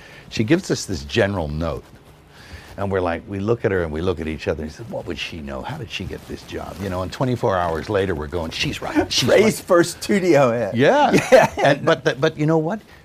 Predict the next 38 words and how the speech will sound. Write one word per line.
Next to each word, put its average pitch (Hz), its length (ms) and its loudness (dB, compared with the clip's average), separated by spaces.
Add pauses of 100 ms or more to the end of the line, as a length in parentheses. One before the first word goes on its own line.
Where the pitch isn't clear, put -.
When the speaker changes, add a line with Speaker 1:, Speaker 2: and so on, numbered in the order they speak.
(560)
Speaker 1:
That 156 240 4
simple 175 460 2
note 104 340 -2
that 143 120 -10
she - 180 -6
gave 135 240 -2
us 190 200 -10 (240)
enabled 123 440 2
us 101 240 -4 (280)
to 113 100 -2
go 104 180 4
from 90 220 -6
three 143 260 -2
hours 110 300 2
fifteen 107 560 -4
to 80 80 -4
two - 280 0
hours 90 300 -8
forty-eight. 95 560 -4 (960)
And 113 100 -4
it 117 120 -8
just - 240 -8
made 120 240 -6
the - 60 -4
thing 113 300 -6
Speaker 2:
It's - 100 -12
Speaker 1:
snap 123 320 0
Speaker 2:
all 120 40 -2
the 104 60 0
Speaker 1:
along. 113 220 2
Speaker 2:
difference. 82 340 -10
Speaker 1:
Yeah. 87 280 0
Oh, 80 200 -2
yeah. 65 260 -8 (160)
Big 65 160 -4
deal. 78 220 -6 (280)
Speaker 2:
Well, - 200 2 (260)
when 180 260 0